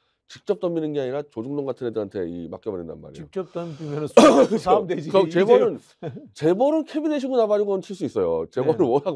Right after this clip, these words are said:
Speaker 1: 워낙 많기 때문에.
Speaker 2: 네, 네.
Speaker 1: 근데 조중동을 움직이는 재벌이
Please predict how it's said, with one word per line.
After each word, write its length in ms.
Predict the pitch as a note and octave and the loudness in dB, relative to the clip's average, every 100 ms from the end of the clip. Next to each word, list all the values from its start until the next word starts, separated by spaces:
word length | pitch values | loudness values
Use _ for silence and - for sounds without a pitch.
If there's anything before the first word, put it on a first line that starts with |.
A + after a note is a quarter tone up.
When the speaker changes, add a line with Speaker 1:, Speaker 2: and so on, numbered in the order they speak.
| A2+ | 0
Speaker 1:
워낙 160 | F#3 F#3+ | 2 4
많기 280 | C3 A2+ A2+ | 2 -2 -2
때문에. 460 | A2 F2 F#2+ G2+ | -2 0 -2 -2
Speaker 2:
네, 40 | D2 | -4
네. 140 | G#2+ G2 F#2+ _ _ _ | -12 -18 -20 _ _ _
Speaker 1:
근데 260 | F3 G3 G3 - | 0 0 0 -2
조중동을 560 | D3 G3+ G#3+ G3+ G3+ | -4 -2 0 2 2
움직이는 500 | E3 D#3 D#3+ D#3+ D#3+ | 0 -2 -6 -4 -2
재벌이 480 | C#3 C3 C3 D#3 F3+ | -2 -2 -2 -4 -6